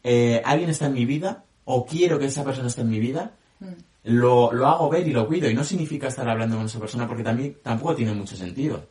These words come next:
Speaker 1: Aparte que es una persona que el móvil, pues que sin más, para lo justo. Y porque es mejor lo personal y tal, tal, tal. Pero yo sé que, por ejemplo, eh, a día de hoy han pasado siete años, bajo Jaén y sé que me puedo tomar una caña con esa persona.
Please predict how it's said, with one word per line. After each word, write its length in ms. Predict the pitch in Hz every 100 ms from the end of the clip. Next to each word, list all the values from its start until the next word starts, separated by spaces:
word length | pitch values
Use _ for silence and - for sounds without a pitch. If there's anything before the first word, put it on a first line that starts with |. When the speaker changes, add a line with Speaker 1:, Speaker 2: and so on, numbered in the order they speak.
| _
Speaker 1:
Aparte 320 | - 92 101 120
que 100 | 110
es 80 |
una 160 | 110 107
persona 340 | 104 113 113
que 100 | 120
el 200 | 92 87 85
móvil, 320 | 95 120 135
pues 220 | 117 -
que 140 | - - 101
sin 280 | - - 82
más, 360 | 92 98 - _ _
para 180 | 87 82
lo 100 | 82
justo. 480 | - 117 - 143 - _ _ _ _ _
Y 80 | 120
porque 260 | - 95 95
es 60 |
mejor 380 | 95 92 98 98
lo 220 | 95 95 92
personal 520 | 95 92 92 101 104
y 60 | 95
tal, 200 | 95 95
tal, 160 | 82
tal. 180 | 76 71 - - -
Pero 140 | 120
yo 60 | 139
sé 140 | 185
que, 80 | 175
por 100 | 160
ejemplo, 440 | 143 104 92 95 -
eh, 360 | 101 101 101 -
a 340 | 104 104 104
día 180 | 107 127
de 80 | 117
hoy 80 | 92
han 100 | 117
pasado 260 | 135 113
siete 220 | 98 113 95
años, 180 | 82 101
bajo 260 | 117 151
Jaén 300 | 135 127 101
y 80 | 117
sé 120 | 117 139
que 80 |
me 80 | 160
puedo 160 | 147 147
tomar 180 | 143 139
una 160 | 135
caña 220 | 123 120 113
con 100 | 104
esa 140 | 113
persona. 480 | 95 95 147 127 117